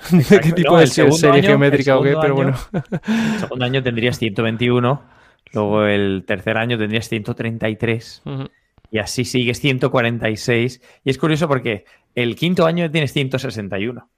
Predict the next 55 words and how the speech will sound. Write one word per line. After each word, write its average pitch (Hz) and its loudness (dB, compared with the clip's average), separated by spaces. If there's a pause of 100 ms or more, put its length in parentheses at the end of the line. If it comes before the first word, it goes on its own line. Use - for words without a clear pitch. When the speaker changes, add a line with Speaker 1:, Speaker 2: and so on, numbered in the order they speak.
Speaker 1:
Sí, - -6
sí, 143 0
suena, 139 -2
Speaker 2:
Que, 117 0
Speaker 1:
sí. 113 -12
Speaker 2:
que 120 -2
ya 120 0
no 143 0
es 131 -2
ciento 127 -4
cincuenta, 135 -4
ya 107 -2
son 127 -10
ciento 127 -6
sesenta 117 -4
y - 2
uno. 120 -2
Y 135 0
lo 123 0
mejor 127 -2
de 147 -4
todo 156 0
es 151 -4
que - -20
cuanto 123 -2
más 131 0
lo 180 0
multipliques, 139 -4 (280)
Speaker 1:
Mm. 135 -12 (260)
Speaker 2:
vas 123 -4
ganando 135 0
todavía 123 0
más, 120 -12
más, 113 -12
Speaker 1:
Mm. - -12
Speaker 2:
más 98 -16
y 107 -16
más. 185 -12
Speaker 1:
<laughs> - -12
Speaker 2:
Que 139 -2
es - -10
básicamente 120 -4 (320)
lo 135 2
que 131 -2
se 123 -8
suele 135 0
mirar 135 -2
en 131 -6
el 120 -6
mundo 131 -4
de 120 -4
la 110 -4
inversión. 110 -10
Se - -12
suele 139 -2